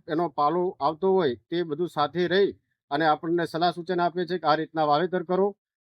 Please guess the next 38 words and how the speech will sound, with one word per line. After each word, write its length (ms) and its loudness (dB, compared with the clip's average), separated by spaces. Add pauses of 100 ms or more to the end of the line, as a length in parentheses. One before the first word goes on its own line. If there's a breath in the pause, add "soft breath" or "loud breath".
(120)
આઇફોન 340 0
કંપનીના 420 0
માણસો 520 0 (600)
ટાઇમસર 480 2
હાજરી 380 2
આપે 280 2
છે 200 0 (200)
અને 180 0
વિઝિટ 380 0 (480)
તમને 280 2
વાયા 300 2
પછી 460 -2 (1300)
ખેતરમાં 420 0
જેવો 240 2
તમે 260 0
વાવેતર 420 0
કરો 240 -4
ને 60 0
એના 300 2 (640)
છોડ 280 0
જેવો 220 2
બહાર 260 0
નીકળતો 600 0 (120)
એટલો 300 -2
બધો 180 2
તંદુરસ્ત, 560 -2
એટલો 300 -2
બધો 220 0 (680)
ફર્સ્ટ 160 -6
ક્લાસ 200 0
છોડ 260 -4
બહાર 240 2
નીકળે 320 -2
છે 220 0
કે 360 -10
વાત 260 2
જ 80 2
છોડો. 380 -2